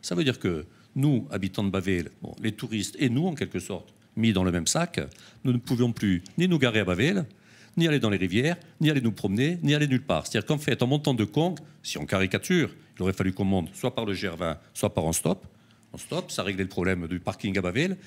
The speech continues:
Et après, une fois arrivé ici, rester dans nos maisons, puisqu'on ne pouvait plus aller nulle part.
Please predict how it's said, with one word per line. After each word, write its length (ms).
Et 60
après, 200
une 60
fois 140
arrivé 180
ici, 240
rester 220
dans 100
nos 80
maisons, 320
puisqu'on 180
ne 40
pouvait 180
plus 140
aller 120
nulle 140
part. 240